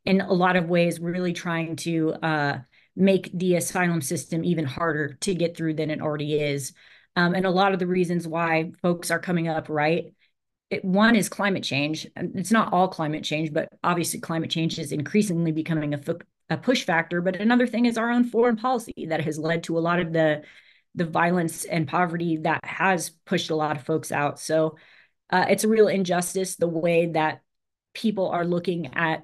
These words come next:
these folks coming up through the border in desperation, um, as,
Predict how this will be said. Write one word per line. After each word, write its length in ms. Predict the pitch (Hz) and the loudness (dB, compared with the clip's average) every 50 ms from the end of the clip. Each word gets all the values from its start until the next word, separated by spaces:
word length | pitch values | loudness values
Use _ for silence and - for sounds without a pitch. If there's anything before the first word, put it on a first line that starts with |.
| _ _ _ _ _ _ _ | _ _ _ _ _ _ _
these 300 | - 185 180 185 175 - | -6 -4 -2 -2 -2 0
folks 300 | - 190 175 175 - - | 2 2 2 2 0 -2
coming 360 | - - 190 185 175 165 - - | -4 -2 0 0 0 -2 -2 -2
up 240 | 170 175 175 - _ - | -2 -2 -4 -6 _ -4
through 140 | 208 190 | -4 -2
the 60 | 151 156 | -2 -4
border 300 | 147 - 175 175 175 175 | -2 -2 0 0 0 0
in 240 | 170 - 156 151 | 0 0 -2 -2
desperation, 880 | 151 156 151 143 - - 160 160 156 165 165 - 202 196 208 208 208 208 - - - - - - _ _ _ - | -2 -2 -2 -4 -4 -4 0 0 2 2 2 0 0 2 2 2 0 0 -4 -14 -20 -20 -20 -20 _ _ _ -4
um, 460 | - 175 175 170 165 160 156 156 151 - _ | -2 -2 0 0 0 -2 -2 -2 -4 -4 _
as, 400 | 180 175 175 175 175 170 170 - | 0 0 2 2 2 0 0 -4